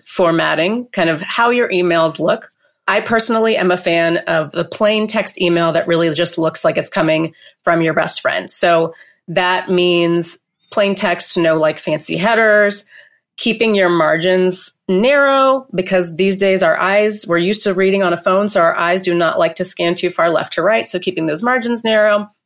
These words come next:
your font size is nice and big, fourteen or sixteen,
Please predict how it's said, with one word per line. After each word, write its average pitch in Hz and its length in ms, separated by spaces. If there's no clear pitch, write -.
your 180 140
font 196 280
size 190 320
is 185 200
nice 185 280
and 185 140
big, 180 260
fourteen 175 440
or 175 40
sixteen, 214 760